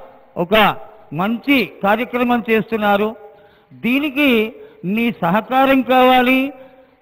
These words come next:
అందరూ సుఖశాంతులతో వర్ధిల్లేట్టుగా నువ్వు ఆశీర్వదించాలి. దీనికి నీ ఆశీర్వాదాన్ని తెలియజేయ తల్లి.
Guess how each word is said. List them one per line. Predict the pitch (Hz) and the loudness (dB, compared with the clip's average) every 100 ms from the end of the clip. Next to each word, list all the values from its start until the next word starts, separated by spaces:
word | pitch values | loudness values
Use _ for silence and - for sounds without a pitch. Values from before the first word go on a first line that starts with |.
| - | -8
అందరూ | 160 240 262 277 294 294 | -6 -2 0 2 2 0
సుఖశాంతులతో | 240 233 262 277 269 269 262 240 254 | -2 -2 0 2 0 0 0 2 2
వర్ధిల్లేట్టుగా | 233 233 202 254 247 247 247 262 233 254 185 - | 2 0 -2 -4 0 0 -2 -2 2 2 2 -2
నువ్వు | 190 220 | -4 0
ఆశీర్వదించాలి. | 185 214 247 262 254 247 226 233 220 220 | 2 2 2 2 2 2 2 2 2 0
దీనికి | 220 233 226 | -2 -2 -4
నీ | 220 | -2
ఆశీర్వాదాన్ని | 202 214 240 233 226 220 220 214 | 0 0 0 0 2 0 -2 -4
తెలియజేయ | 208 208 190 196 | -4 -4 -4 -6
తల్లి. | 185 160 139 | -6 -8 -10